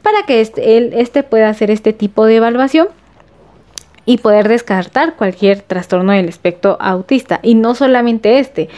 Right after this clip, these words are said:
cualquier otro tipo de, de dificultad o de trastorno que pueda llegar a tener el niño. Si el médico observa cualquier signo de problema, se necesita hacer una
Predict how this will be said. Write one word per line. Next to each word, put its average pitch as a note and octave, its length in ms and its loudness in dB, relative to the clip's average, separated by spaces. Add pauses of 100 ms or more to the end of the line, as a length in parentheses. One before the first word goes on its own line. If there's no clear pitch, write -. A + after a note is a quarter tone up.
(200)
cualquier A#3 420 0
otro A#3 280 2
tipo G#3+ 300 0
de, F#3+ 460 2
de G3+ 160 2
dificultad F#3+ 720 -2
o G#3 40 2
de F#3 120 0
trastorno G#3+ 560 -2
que F3+ 240 -4 (240)
pueda G#3 280 0
llegar F3+ 280 -2
a F3 80 -4
tener E3+ 320 -6
el F3 140 -6
niño. B3 340 2 (840)
Si B3+ 720 0
el C4 180 4
médico E4+ 460 2
observa G3 800 -2
cualquier G#3+ 680 -2
signo A3 560 0
de B3 100 4
problema, C#4+ 520 2 (100)
se - 180 -2
necesita G#3+ 600 0
hacer A3+ 520 -2
una C#4 320 2